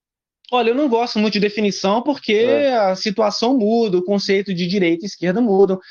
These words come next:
Speaker 1: A gente tá sempre aprendendo. O que eu posso acreditar como real agora, eu posso ver uma informação futura que contradiz aquilo que eu acreditava. Mas, sem dúvida, eu sou Red Pill,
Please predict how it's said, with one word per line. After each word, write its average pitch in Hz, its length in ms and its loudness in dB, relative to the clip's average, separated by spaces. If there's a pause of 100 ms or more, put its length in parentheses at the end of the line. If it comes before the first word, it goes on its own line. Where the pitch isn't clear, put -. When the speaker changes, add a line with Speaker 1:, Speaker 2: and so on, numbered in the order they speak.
(260)
Speaker 1:
A 160 100 0
gente 208 220 0
tá 233 120 0
sempre 233 300 -2
aprendendo. 220 580 0
O 170 60 -2
que 214 100 -4
eu 226 100 2
posso 196 460 0
acreditar 165 720 0
como 175 220 0
real 180 260 2
agora, 202 360 2
eu 277 40 -2
posso 269 400 -4 (120)
ver 180 180 0
uma 185 300 0 (280)
informação 208 560 0
futura 277 440 0
que 359 120 -2
contradiz 220 680 0
aquilo 233 500 0 (480)
que 208 320 2
eu 196 140 4
acreditava. 226 500 2
Mas, 185 140 -2
sem 269 180 2
dúvida, 247 300 2
eu 196 40 0
sou 202 140 0
Red 180 260 0
Pill, 240 280 0